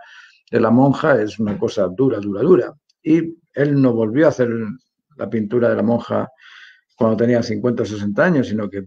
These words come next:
estuvo pintando otras cosas que son mejores que ese cuadro. No sé, son formas de hacer que a Antonio le sirven. A Antonio le sirven porque la gente se interesa por eso. Es algo distinto. Y eso es otro valor que el, el,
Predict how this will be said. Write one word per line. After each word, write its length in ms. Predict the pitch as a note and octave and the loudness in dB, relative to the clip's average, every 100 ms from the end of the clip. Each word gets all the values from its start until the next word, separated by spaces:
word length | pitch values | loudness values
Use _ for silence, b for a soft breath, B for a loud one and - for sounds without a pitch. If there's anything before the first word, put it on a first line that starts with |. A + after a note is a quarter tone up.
| - | -14
estuvo 340 | - - G#2+ G#2 | -18 -8 -6 -6
pintando 400 | G#2 G#2 G#2+ G2+ | -6 -4 -4 -4
otras 180 | G#2 | -6
cosas 300 | - A2+ B2 | -4 -4 -4
que 100 | - | -8
son 180 | - A2 | -8 -2
mejores 340 | G#2 G2+ F#2+ F#2+ | -2 -2 -4 -6
que 80 | |
ese 160 | F#2 - | -10 -4
cuadro. 380 | B2+ G#2 - - _ _ E3 | -2 -2 -4 -18 _ _ -6
No 80 | |
sé, 280 | B2+ G2+ G2+ _ - | -2 -4 -6 _ -10
son 580 | A#2+ A#2 G#2+ G#2 G#2 - _ | -2 0 2 -2 -6 -16 _
formas 440 | - C#3+ D3 C3+ A#2+ | 0 2 4 4 2
de 60 | |
hacer 380 | A#2+ B2 B2+ B2 | 0 0 0 0
que 340 | - G#2+ G2+ G2+ B B B B B B | -2 0 0 -4 B B B B B B
a 80 | A#2 | 0
Antonio 360 | B2 F3+ G3+ | 4 6 6
le 100 | - | 4
sirven. 380 | - F#3+ G#2+ F#2 | 2 2 0 -4
A 20 | |
Antonio 300 | G2 A2 C3+ | -6 -4 -2
le 60 | D3 | -2
sirven 340 | C#3 C#3+ E3 | -2 -2 -2
porque 460 | C#3 C3 - B2 A#2 - _ | -2 -4 0 -2 -2 -6 _
la 180 | - G#2+ | -8 -8
gente 400 | - C3+ C3 C#3+ | -2 -2 0 -2
se 120 | B2+ | -2
interesa 480 | B2+ A2+ A2 B2+ B2+ | -2 0 -2 -2 -2
por 140 | C3 B2 | -2 -4
eso. 180 | A#2 - _ _ | -6 -12 _ _
Es 200 | - - | -10 -8
algo 340 | - B2 B2 C3+ | -4 -2 2 2
distinto. 640 | A#2+ A#2 - E3 A#2+ - - F2+ - | 0 -2 0 2 0 -4 -10 -10 -6
Y 160 | B2 C#3 | 0 0
eso 160 | F3 | 0
es 60 | F3 | 0
otro 200 | F3+ E3+ | 0 2
valor 320 | D3 E3+ E3 | 2 2 0
que 160 | C#3+ C#3+ | 0 -2
el, 340 | A#2+ B2+ A#2+ A#2+ | 0 -2 -4 -6
el, 160 | - A2 | -12 -12